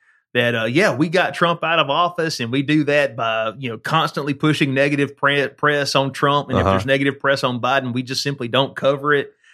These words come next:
Speaker 1: and we manufacture the news, and we got Trump out of office."
Speaker 2: Now, this is
Speaker 1: And
Speaker 2: a dude
Speaker 1: tw-
Speaker 2: on a Tinder date?
Speaker 1: Yeah, he
Speaker 2: Well,
Speaker 1: was
Speaker 2: he's just trying to get laid,
Speaker 1: <laughs>
Speaker 2: right?
Speaker 1: Well,
Speaker 2: Like, we've
Speaker 1: yeah.
Speaker 2: all said a lot of crazy
Speaker 1: <laughs>
Speaker 2: stuff trying to get laid, right?
Speaker 1: Yeah, but here's the thing.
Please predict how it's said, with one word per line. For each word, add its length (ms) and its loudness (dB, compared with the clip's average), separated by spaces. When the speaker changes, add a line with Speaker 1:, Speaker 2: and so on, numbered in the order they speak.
Speaker 1:
and 140 -4
we 100 2
manufacture 720 0
the 80 0
news, 320 -2
and 100 -6
we 120 -4
got 320 0
Trump 420 -2
out 140 2
of 100 -2
office." 640 -8
Speaker 2:
Now, 140 0
this 240 -2
is 100 0
Speaker 1:
And 40 0
Speaker 2:
a 160 0
dude 180 2
Speaker 1:
tw- 20 2
Speaker 2:
on 140 2
a 80 2
Tinder 420 0
date? 420 -2
Speaker 1:
Yeah, 300 0
he 80 2
Speaker 2:
Well, 120 2
Speaker 1:
was 100 2
Speaker 2:
he's 140 -2
just 140 -4
trying 200 2
to 40 2
get 140 2
laid, 540 -2
Speaker 1:
<laughs> 100 -20
Speaker 2:
right? 320 0
Speaker 1:
Well, 120 2
Speaker 2:
Like, 100 2
we've 120 0
Speaker 1:
yeah. 180 0
Speaker 2:
all 240 0
said 180 0
a 80 2
lot 180 2
of 100 0
crazy 320 2
Speaker 1:
<laughs> 100 -2
Speaker 2:
stuff 240 2
trying 280 0
to 60 2
get 160 2
laid, 320 2
right? 160 2
Speaker 1:
Yeah, 180 0
but 140 -2
here's 240 0
the 100 -4
thing. 460 -2